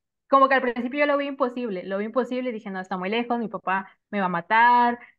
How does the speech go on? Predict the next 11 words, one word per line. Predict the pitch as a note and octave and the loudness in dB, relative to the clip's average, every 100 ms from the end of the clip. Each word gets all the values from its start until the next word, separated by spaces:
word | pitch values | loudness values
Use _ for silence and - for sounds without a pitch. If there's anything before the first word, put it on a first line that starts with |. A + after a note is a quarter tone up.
| _ | _
eh, | G3+ G3+ F#3+ F#3 F#3 F#3 F#3 F#3 F#3 | -4 -2 -2 -2 -2 -2 -4 -6 -6
mil | G#3 A3 A3+ | -4 -4 -2
cosas, | G#3 G3 E3+ F3 | -2 -2 -8 -8
¿no? | A#3 F4 _ _ _ _ _ _ _ _ - | -10 -10 _ _ _ _ _ _ _ _ -10
Y | G#3+ | -4
como | G#3+ F#3+ | -2 -2
que | |
dije, | G3 G3+ F#3+ | -2 -2 -4
"No". | F#3 G3 F3 _ _ _ _ _ _ _ _ | -2 -4 -4 _ _ _ _ _ _ _ _
Pero | A3 A3 G#3+ | 0 2 4
era | A3+ B3+ C#4+ | 4 2 0